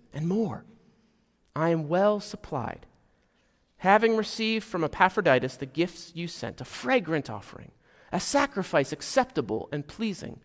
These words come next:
to God. And my God will supply every need of yours according to his riches and glory in Christ Jesus." To our God and Father be glory forever and ever. Amen.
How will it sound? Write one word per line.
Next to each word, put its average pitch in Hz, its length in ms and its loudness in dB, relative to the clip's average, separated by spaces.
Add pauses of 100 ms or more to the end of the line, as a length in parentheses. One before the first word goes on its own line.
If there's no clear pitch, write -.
(260)
to - 80 -14
God. 147 360 -10 (1800)
And 139 100 0
my 151 140 6
God 170 400 6
will 135 100 -6
supply 143 720 -4 (500)
every 196 420 2
need 185 240 0
of 135 120 -4
yours - 460 -16 (880)
according 214 580 -2
to 208 180 -6
his 165 260 -4
riches 175 600 -8
and 180 180 -6
glory 113 460 -12 (420)
in 147 100 -6
Christ - 480 -12
Jesus." - 540 -16 (1300)
To 240 120 6
our 220 120 12
God 214 260 12
and 233 120 4
Father 196 300 10
be 170 100 0
glory 180 380 6
forever 185 440 6
and 190 80 2
ever. 120 260 -2
Amen. 123 300 -8